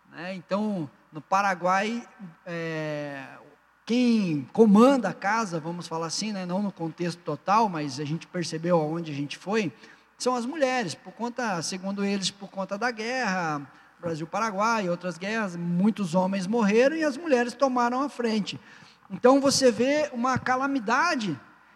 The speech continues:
em vários lugares e, e os homens fracos.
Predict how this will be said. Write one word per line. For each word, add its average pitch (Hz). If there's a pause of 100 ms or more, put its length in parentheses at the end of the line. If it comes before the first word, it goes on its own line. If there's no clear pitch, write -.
(140)
em 185
vários 220
lugares 202
e, 202
e 220
os 233
homens 254
fracos. -